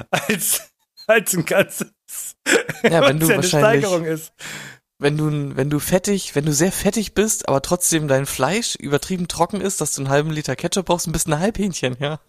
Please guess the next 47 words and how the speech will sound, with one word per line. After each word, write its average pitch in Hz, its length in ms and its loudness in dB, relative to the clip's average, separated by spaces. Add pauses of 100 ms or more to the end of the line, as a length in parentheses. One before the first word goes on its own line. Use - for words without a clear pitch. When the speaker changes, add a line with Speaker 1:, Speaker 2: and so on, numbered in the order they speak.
Speaker 1:
<laughs> 554 880 -4
Speaker 2:
Man 170 120 0
kennt's. 240 380 0 (400)
Speaker 1:
Halbherzig 175 840 2
ist 170 140 0
auch 220 180 6
eigentlich 160 380 2
viel 170 240 -2
mehr. 139 320 0
<laughs> - 580 -4
Oh, 165 200 4
Speaker 2:
Ja. 156 80 -2
Speaker 1:
krass. 208 420 -2 (500)
Okay. 190 420 0 (300)
Ich - 40 -2
hab 160 80 2
das 156 120 -4
Quiz 180 200 0
fast 170 200 0
Speaker 2:
Fand 165 160 4
ich 160 80 6
auf - 60 2
jeden 151 140 2
Fall 139 140 4
sehr 123 220 4
Speaker 1:
äh, - 40 -2
Speaker 2:
gut. - 80 -8
Speaker 1:
verstanden. 139 600 0 (640)
Speaker 2:
Also 127 160 -2
merkt 185 220 2
ihr 170 80 6
auf 156 80 0
jeden 151 140 2
Fall, 135 340 2 (340)
wenn 139 160 2
sich 147 220 2
ein 139 240 2
Dummkopf 170 580 0
wie 135 140 2
ein 120 80 0
Dackel 170 260 2
verhält, 156 360 2
dann 135 100 -2
ist 135 120 0
er 131 120 4
ein 123 60 -2
Halbdackel, 120 540 -2